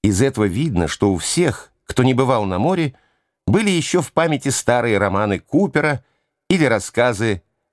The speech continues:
Мариэтта о море и моряках, о капитанах, которые чуть не сажали на цепь пассажиров, могли сжечь и вешать подчинённых, о кораблекрушениях,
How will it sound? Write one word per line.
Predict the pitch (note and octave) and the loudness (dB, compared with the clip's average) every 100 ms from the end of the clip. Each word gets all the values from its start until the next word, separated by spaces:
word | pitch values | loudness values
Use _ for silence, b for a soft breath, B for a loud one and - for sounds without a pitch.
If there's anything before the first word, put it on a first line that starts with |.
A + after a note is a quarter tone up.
| - | 0
Мариэтта | A2 G2 E2 C#2 C2 _ - - - _ _ _ _ - | 2 2 -2 -4 -8 _ -8 -8 -12 _ _ _ _ -4
о | E2+ | 0
море | G2+ F3 E3+ D#3 C3 - _ - | 0 0 0 -2 -6 -12 _ -2
и | G2 | 0
моряках, | E2 D#2 D2 - G#2+ A#2+ - - _ _ _ _ _ _ | 0 -2 -4 -2 -2 -2 -8 -18 _ _ _ _ _ _
о | A#2+ A#2 | -2 0
капитанах, | B2+ B2 D3 F3+ F3 D#3 - | 0 0 2 0 0 -2 -2
которые | A#2+ C3+ C#3 | -2 0 0
чуть | B2+ E3+ D#3+ | 0 -2 0
не | C#3+ | 0
сажали | - B2+ A2 C#3 | 2 0 0 0
на | A#2 G#2+ | 2 0
цепь | - B2 B2+ - - | 0 -2 -2 -6 -8
пассажиров, | - E2 D2+ C#2+ C3+ F3 F2+ C#2 _ _ _ _ _ _ | -6 -2 -4 0 0 2 -2 -6 _ _ _ _ _ _
могли | G#2+ C3+ E3 | -2 2 2
сжечь | C3+ F#2+ C#3+ F3+ G2+ - - - _ _ - | 0 2 2 0 -2 -10 -10 -16 _ _ 0
и | C3+ | 2
вешать | C3 E3+ - A#2+ - | 2 0 -2 -6 -4
подчинённых, | G#2 - D#2 E2 E3+ F3+ G#2+ D2 - _ _ _ _ _ _ _ | -6 -4 -2 0 2 0 -2 -6 -14 _ _ _ _ _ _ _
о | A2 | -4
кораблекрушениях, | G2+ G2+ F2 F#2 D#2 D#2+ - D#3 E3 D3 C3+ A#2+ - | 0 0 0 -2 -4 -2 0 0 0 0 -2 -4 -10